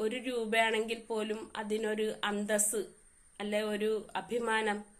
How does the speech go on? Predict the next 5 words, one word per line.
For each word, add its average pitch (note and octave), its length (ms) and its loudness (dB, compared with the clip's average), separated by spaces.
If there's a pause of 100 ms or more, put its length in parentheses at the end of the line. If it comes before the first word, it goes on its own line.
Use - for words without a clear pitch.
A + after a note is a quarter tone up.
(640)
ഞാൻ G#3 240 2
കരുതുന്നു. G3 640 0 (1800)
എനിക്ക് A3 480 0 (520)
എന്നെ A3+ 360 0 (480)
നന്നാക്കാനായിട്ട് A3+ 1120 2